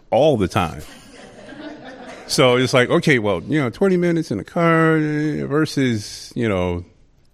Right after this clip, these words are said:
twenty-four hours out on the street. Yeah, I think I'll, I'll take that. I'll take that trade-off any day. And so I think we, you know, we, we start to logically think when, when, when you put people to the test,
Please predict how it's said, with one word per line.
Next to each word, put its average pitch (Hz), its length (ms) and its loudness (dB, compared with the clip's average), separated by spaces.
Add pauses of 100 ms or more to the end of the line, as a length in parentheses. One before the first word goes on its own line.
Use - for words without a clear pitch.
(580)
twenty-four 160 380 4
hours 151 180 6
out 143 140 4
on 131 60 2
the 123 80 2
street. 165 420 -2
Yeah, 143 380 4
I 123 120 4
think 131 220 -4
I'll, 110 260 2
I'll 120 140 0
take 127 200 0
that. 101 280 2
I'll 123 100 -2
take 110 140 -2
that 107 140 2
trade-off 95 340 2
any 104 180 2
day. 85 220 -2 (480)
And 104 100 0
so 117 120 2
I - 20 2
think 131 220 0
we, 117 200 0
you 135 140 4
know, 110 100 4
we, 113 300 2
we 127 140 2
start 123 460 0
to 101 200 -8
logically 110 540 0
think 147 420 0 (440)
when, 113 300 0 (140)
when, 101 220 0 (120)
when 131 140 2
you 139 100 4
put 165 160 -2
people 160 220 -4
to 151 100 0
the 127 80 -2
test, 151 440 -2